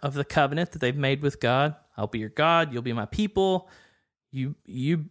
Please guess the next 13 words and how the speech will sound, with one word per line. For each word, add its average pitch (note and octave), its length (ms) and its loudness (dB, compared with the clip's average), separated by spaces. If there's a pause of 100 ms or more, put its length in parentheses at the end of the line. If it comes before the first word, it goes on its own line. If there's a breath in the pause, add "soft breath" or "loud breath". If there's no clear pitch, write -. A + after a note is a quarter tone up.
obey D3 360 4
the C#3 140 0
law, D3 400 4
and C3 140 -2
I'm C3+ 120 -2
gonna C#3+ 120 -2
keep - 180 -4
my E3 120 -2
promises." - 640 -2 (1900)
And D3+ 580 0 (680)
this C3+ 180 -4
is - 60 -6
tricky G#2+ 400 -2